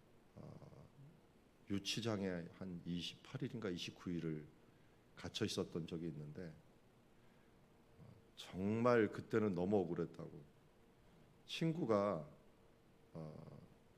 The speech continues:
파출소에 잡혀갔다는 말을 듣고 선배가 가보라 그래갖고, 어떻게 됐나 해갖고 안부 물으러 갔다가,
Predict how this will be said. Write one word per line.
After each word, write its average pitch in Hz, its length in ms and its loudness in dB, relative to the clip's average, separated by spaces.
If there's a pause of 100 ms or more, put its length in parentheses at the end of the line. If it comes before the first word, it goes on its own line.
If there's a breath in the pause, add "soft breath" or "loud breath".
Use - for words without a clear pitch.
(640)
파출소에 139 440 2
잡혀갔다는 110 680 2
말을 87 280 0
듣고 90 560 -6 (680)
선배가 113 420 2
가보라 104 440 4
그래갖고, 82 640 0 (800)
어떻게 98 360 0
됐나 98 280 4
해갖고 87 680 -2
안부 98 380 2
물으러 95 320 2
갔다가, 82 580 -4